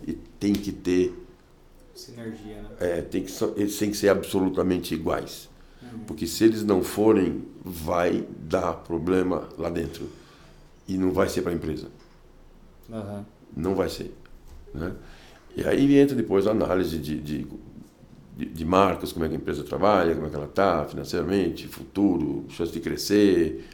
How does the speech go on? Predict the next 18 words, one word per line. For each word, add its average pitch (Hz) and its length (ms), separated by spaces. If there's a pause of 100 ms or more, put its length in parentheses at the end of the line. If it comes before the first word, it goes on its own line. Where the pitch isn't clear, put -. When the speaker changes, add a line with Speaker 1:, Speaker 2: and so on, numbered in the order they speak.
(140)
Speaker 1:
tudo - 120
aquilo - 200
que - 60
se, - 220 (220)
né, 90 260 (720)
que - 120
se, 85 680 (840)
que 87 120
se 98 100
analisa 92 460
numa 90 180
hora 90 180
dessa. 80 480
Mas 87 540 (540)
comece 110 480
pelos 80 260
valores, 69 540 (360)
sempre. - 760